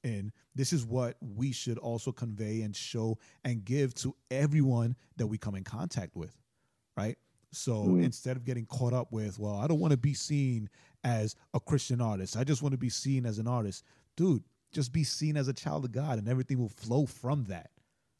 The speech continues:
Speaker 1: right? Everything will flow
Speaker 2: Yeah.
Speaker 1: easily from that. And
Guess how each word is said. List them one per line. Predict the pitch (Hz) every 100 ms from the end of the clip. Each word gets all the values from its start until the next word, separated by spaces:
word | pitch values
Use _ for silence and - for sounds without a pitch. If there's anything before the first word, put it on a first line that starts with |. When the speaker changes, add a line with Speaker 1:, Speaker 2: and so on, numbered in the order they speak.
| _ _ -
Speaker 1:
right? | 101 - 131
Everything | 139 143 143
will | 117
flow | - 131 131 -
Speaker 2:
Yeah. | - 170
Speaker 1:
easily | 165 120 117 98
from | - - 143 131
that. | 98 95
And | 104 107